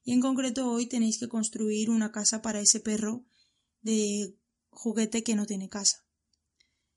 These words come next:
Y a vosotros, pues, en vez de eso, os tocará jugar este juego de mesa.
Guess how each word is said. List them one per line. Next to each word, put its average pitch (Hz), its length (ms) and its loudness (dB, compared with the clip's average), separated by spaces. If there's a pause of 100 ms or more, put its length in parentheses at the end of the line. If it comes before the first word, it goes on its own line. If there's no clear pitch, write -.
Y 254 120 -2
a 240 80 0
vosotros, 294 720 -2
pues, 240 540 -2
en 226 100 2
vez 226 120 0
de 247 160 0
eso, 277 240 2
os 269 120 -4
tocará 226 300 -2
jugar 226 280 0
este 220 180 0
juego 214 280 -2
de 196 100 -6
mesa. 196 380 0